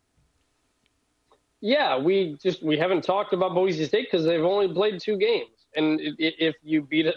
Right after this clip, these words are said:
top ten B Y U team, that's immediately gonna throw you up into the top twenty in the polls, maybe get close to the top fifteen, and, and off you go. So,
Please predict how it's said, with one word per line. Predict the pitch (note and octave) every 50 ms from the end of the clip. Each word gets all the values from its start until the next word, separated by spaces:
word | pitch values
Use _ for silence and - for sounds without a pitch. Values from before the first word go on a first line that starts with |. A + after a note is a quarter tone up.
| -
top | - D#3+ D#3+ E3 E3 -
ten | E3+ E3 D#3
B | E3+ F3 F3
Y | E3 E3 D3+
U | D3 D3 E3+ F3
team, | - - G#3 F#3+
that's | E3 D3+ D3 - -
immediately | D3+ D3 D3+ D#3+ E3+ E3+ E3 D#3+ D#3 D3
gonna | D#3 D#3 D3+ C#3+ - -
throw | D#3 D#3 D#3 D#3
you | D#3 D3+ D3+ D3+
up | D3+ D3+ - -
into | D3 C#3+ C3+ - D3
the | C#3+ C#3+ - -
top | C#3+ C#3 C#3 - - _ _ -
twenty | C#3+ D3 D3 D3 D3+
in | D3+ C#3+
the | C#3 C3+
polls, | _ - C#3+ D3 D3 C#3+ D#3 D3+ - -
maybe | C#3 C#3 C#3 C3+ C#3 C#3 C3+ _ _ _ _ _ _ _ _ _ -
get | C#3 B2 _
close | - D3 C#3+ -
to | - D3
the | C#3+ C3
top | - C#3 C#3 D3 -
fifteen, | C3+ - _ - D3+ D#3+ E3 D#3+
and, | D3 C#3 C3+ C#3+
and | - C3+ C3+ C3+
off | C#3+ D3 C#3+ -
you | C3+ B2+ C3
go. | D3+ D#3 D#3+ D3 C3 B2 A#2+
So, | - - D3 C#3 C3+ C3 B2+ B2+